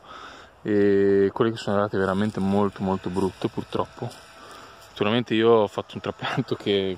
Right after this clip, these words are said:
credo che poca gente faccia, cioè quello ad agosto. Vabbè, comunque, gelso, beh, cos'è l'alba questo? Mi sa che è il gelso bianco.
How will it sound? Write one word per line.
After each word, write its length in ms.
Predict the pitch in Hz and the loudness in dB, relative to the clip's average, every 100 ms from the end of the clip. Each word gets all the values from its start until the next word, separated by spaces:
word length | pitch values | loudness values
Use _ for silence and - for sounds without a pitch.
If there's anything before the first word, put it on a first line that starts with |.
| - | -4
credo 260 | 107 101 | -2 -2
che 80 | 98 | -4
poca 280 | - 104 98 | -6 -4 -4
gente 320 | 95 92 - | -4 -4 -6
faccia, 440 | - 90 - - - - - - - | -4 -4 -4 -8 -8 -14 -20 -20 -20
cioè 160 | - - | -6 -2
quello 420 | - 90 87 82 | -2 0 -2 -2
ad 120 | 82 | -4
agosto. 500 | 87 87 - - 120 - - - - - - - - - - - - - - - - - - | -6 -8 -12 -12 -14 -16 -20 -20 -20 -20 -20 -20 -20 -20 -20 -20 -20 -20 -20 -20 -18 -18 -4
Vabbè, 160 | 117 95 | -2 -2
comunque, 420 | - 90 87 - - - - | -4 -8 -8 -12 -18 -20 -14
gelso, 640 | - 113 127 135 - 170 180 _ _ _ _ _ | -8 0 0 0 -4 -8 -10 _ _ _ _ _
beh, 1080 | 117 107 110 104 104 101 98 98 98 98 95 - - | -12 2 4 6 6 6 6 6 6 4 2 -4 -6
cos'è 240 | - 98 92 | -2 2 4
l'alba 380 | 101 98 95 | 4 2 -2
questo? 340 | 90 95 - - | -6 -8 -8 -12
Mi 60 | |
sa 100 | - | -10
che 80 | 98 | -6
è 40 | 95 | -4
il 60 | |
gelso 280 | 104 98 95 | -4 -6 -6
bianco. 440 | 90 90 92 - | -4 -6 -8 -12